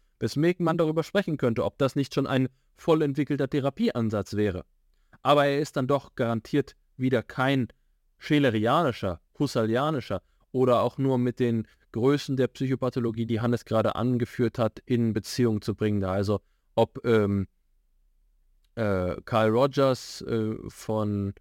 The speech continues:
äh, Medard Boss Ke-, äh, Stellung, äh, ähm, Kenntnis genommen hat oder und umgekehrt, das, das will ich nur bezweifeln. Ich sehe keinen,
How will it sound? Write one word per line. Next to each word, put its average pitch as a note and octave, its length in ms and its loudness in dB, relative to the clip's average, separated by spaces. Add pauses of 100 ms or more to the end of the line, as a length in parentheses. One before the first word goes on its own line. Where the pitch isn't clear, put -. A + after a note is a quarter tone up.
(380)
äh, A2 80 -2
Medard A#2 460 2
Boss - 720 -4
Ke-, - 200 0
äh, A#2 200 -2
Stellung, A#2+ 600 0
äh, A#2 100 -4
ähm, F#2+ 1400 -4 (460)
Kenntnis E3 360 2
genommen B2+ 340 2
hat A#2+ 140 0
oder A2+ 280 2
und A#2+ 200 -2
umgekehrt, B2+ 480 0 (340)
das, - 420 -8
das A2 200 -2
will A2 140 2
ich - 320 -6
nur B2+ 200 2
bezweifeln. A2+ 680 0 (340)
Ich - 140 -18
sehe A2 180 0
keinen, A2+ 520 0